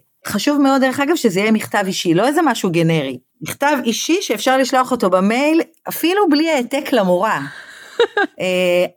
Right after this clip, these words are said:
אני זוכרת שעשינו את זה, והאבא של מורה התקשר אליה ואמר לה, "תקשיבי, אני, אני קיבלתי מכתב עלייך ממנהלת בית ספר שסיפרה לי איזה מדהימה את, ואיזה, איך התלמידים שלך אוהבים אותך,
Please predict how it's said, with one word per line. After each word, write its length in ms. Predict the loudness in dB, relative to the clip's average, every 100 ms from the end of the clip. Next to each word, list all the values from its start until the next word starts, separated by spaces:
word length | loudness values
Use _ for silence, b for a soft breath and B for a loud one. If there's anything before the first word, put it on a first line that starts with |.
| -6
אני 80 |
זוכרת 340 | -6 -2 -2 0
שעשינו 640 | -2 -4 -4 0 2 2
את 100 | 2
זה, 120 | 2 0
והאבא 1080 | 0 -2 -2 -8 -8 _ _ -12 -6 -2 -2
של 240 | 0 2
מורה 260 | 4 2 0
התקשר 500 | -2 -2 -2 0 0
אליה 180 | 0 0
ואמר 240 | 0 0
לה, 100 | -2
"תקשיבי, 440 | -6 -10 0 0
אני, 160 | 2 0 0
אני 120 | 0
קיבלתי 360 | 0 -2 0 0
מכתב 420 | -2 -4 -2 -2 -4 -10 _ _ _ _ _ _ -4
עלייך 680 | 0 2 2 2 0 -6 -6
ממנהלת 560 | 0 2 4 4 0 0
בית 160 | -2 0
ספר 280 | -2 -2
שסיפרה 560 | -6 -6 -6 -6 -2 0 2
לי 140 | 0 0
איזה 200 | -2 0 -2
מדהימה 540 | 0 2 2 2 2 0
את, 60 | 0
ואיזה, 260 | -2 -2 -2 -4
איך 160 | -6
התלמידים 400 | -2 0 4 2
שלך 260 | 2 0 2
אוהבים 340 | 0 2 2
אותך, 320 | 2 0 -2